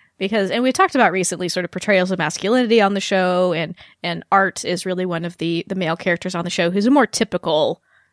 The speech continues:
uh, male character. He's, he's resembles m-, the majority of male characters that we see on television. And, you know, and he's a police officer and, and, and stuff like this. Um, but I love that they, they, his reaction to Felix, y-, y-,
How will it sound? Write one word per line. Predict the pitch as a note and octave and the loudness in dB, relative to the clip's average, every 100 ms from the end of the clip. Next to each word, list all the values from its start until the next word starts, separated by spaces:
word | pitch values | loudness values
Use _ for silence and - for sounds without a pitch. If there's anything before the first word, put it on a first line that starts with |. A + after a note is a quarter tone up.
| _ - | _ -10
uh, | D2 - - - | -10 -14 -10 0
male | F#3+ D#3 | 2 2
character. | - D#3+ - - | 2 0 0 -2
He's, | G3 F3+ - | 0 0 0
he's | F#3 E3+ - - - - _ | 0 0 -2 -10 -18 -20 _
resembles | G3+ F#3+ F#3 E3+ E3+ - | -2 0 -2 -2 -2 0
m-, | G#3+ G#3+ | 0 0
the | A3+ | -2
majority | G#3+ G3 A3 G#3 E3+ | -2 2 2 2 2
of | F3 | 0
male | F#3 D#3+ | -2 -4
characters | - E3 - D#3 - | -2 -2 -2 -6 -6
that | - | -6
we | F3 | -4
see | - | -2
on | D#3+ E3 | -2 0
television. | F3+ F3+ E3+ E3+ D#3 F3 - - - _ | 2 2 0 -2 -2 -4 -16 -20 -20 _
And, | G#3 A3+ G3 F#3 F3 F3+ - | 4 6 6 2 -2 -8 -6
you | A#3 | -2
know, | E3+ D3 | 0 0
and | F#3 | 0
he's | F#3+ | -2
a | |
police | G#3 F3+ E3+ | 0 -2 2
officer | E3+ D3+ F3+ - | 2 2 -2 -2
and, | - - - G#3 - - - _ | -2 -4 -8 -14 -18 -20 -20 _
and, | - F3 - | -6 -6 -6
and | F#3 F3 | -6 -4
stuff | F3+ | -4
like | E3+ E3+ | -4 -6
this. | - - - | -6 -8 -2
Um, | G#3 F#3 G3 _ - | -2 -2 -8 _ -6
but | A3+ | 2
I | B3 | 2
love | C4+ C#4+ D#4 | 4 2 0
that | G4 - | -2 0
they, | D#4 C#4 | 0 0
they, | B3 B3+ | 0 0
his | A3+ A#3+ B3 | 2 0 2
reaction | A#3+ E3 F#3 A#3 | 2 2 0 -6
to | A3+ | -8
Felix, | A3 G#3 F#3+ F#3 - | -4 0 0 0 -8
y-, | C4 | -10
y-, | C4 | -10